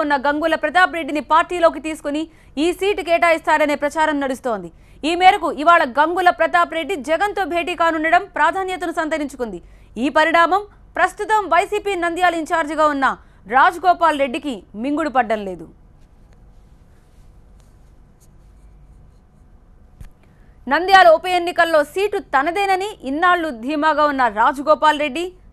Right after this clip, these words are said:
తాజా పరిణామాలతో తీవ్ర అసంతృప్తితో ఉన్నట్టు తెలుస్తోంది. గంగుల ప్రతాప్ రెడ్డి ఎంట్రీతో తనకు సీటు కష్టమనే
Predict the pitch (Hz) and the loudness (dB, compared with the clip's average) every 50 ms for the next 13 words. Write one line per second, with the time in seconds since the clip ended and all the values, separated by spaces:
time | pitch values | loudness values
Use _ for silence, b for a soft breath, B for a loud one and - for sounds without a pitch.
0 | _ - 262 269 285 269 302 277 277 - 277 285 311 320 320 302 311 311 294 285 | _ 2 4 4 4 4 2 0 2 2 0 0 0 0 2 2 4 2 2 2
1 | 285 285 277 - - 302 320 294 311 302 294 294 - 359 339 311 349 - - 339 | 0 -2 -2 -2 -6 -8 -6 -2 0 0 0 0 -4 -8 -10 -10 -10 -10 -10 -10
2 | 339 - 330 320 320 311 320 269 285 302 294 294 285 - 269 240 214 180 170 b | -6 -2 -2 0 0 -2 -4 -4 -6 -6 -8 -6 -6 -4 -4 -4 -6 -8 -14 b
3 | b b b b b b 202 269 285 302 302 311 294 294 285 294 277 339 320 330 | b b b b b b 0 0 0 0 0 0 -2 0 -2 -2 0 0 0 0
4 | 269 320 311 262 311 269 - 277 320 339 339 - 370 370 269 - 381 415 403 370 | 0 -4 -4 -4 -6 -2 0 0 0 0 -4 -6 -8 -6 -2 0 -2 0 2 0
5 | 349 320 311 302 294 - - 339 339 370 339 392 - - 277 277 - - 403 403 | 0 0 -2 -6 -10 -10 -10 -8 -8 -6 -8 -8 -6 -4 -6 -6 -4 -6 -4 -4
6 | 403 403 | -2 -4